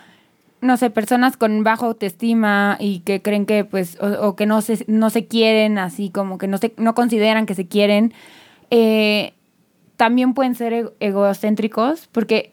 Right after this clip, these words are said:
yo creo que muchas veces tú piensas que un egocéntrico es alguien que, pues, que, no sé, o sea, se quiere demasiado, que tiene una autoestima súper alta, que, pues, la verdad, o sea, él se siente el centro del universo.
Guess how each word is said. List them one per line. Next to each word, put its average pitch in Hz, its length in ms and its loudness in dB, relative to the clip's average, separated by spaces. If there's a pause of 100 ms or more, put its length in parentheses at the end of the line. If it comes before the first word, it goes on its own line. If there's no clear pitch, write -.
yo 240 220 0
creo 254 320 2
que 202 520 0 (340)
muchas 226 400 0
veces 220 440 -2 (280)
tú 226 100 -4
piensas 233 300 2
que 240 80 0
un 226 100 4
egocéntrico 208 560 0
es 202 100 -2
alguien 208 280 -2
que, 180 240 -4 (340)
pues, 214 180 -2
que, 202 340 -2 (640)
no 220 280 -6
sé, 214 120 -2
o 196 60 0
sea, 190 100 -2
se 180 140 -6
quiere 226 240 2
demasiado, 226 640 4
que 208 80 -6
tiene 214 220 -6
una 208 100 -4
autoestima 202 480 -8
súper 190 280 -4
alta, 240 440 2
que, 190 420 -8
pues, 196 140 -6
la 185 120 -2
verdad, 196 340 2
o 190 40 -2
sea, 185 320 2
él 202 760 0
se 202 140 -2
siente 208 300 0
el 196 80 0
centro 220 260 0
del 202 120 2
universo. 247 600 2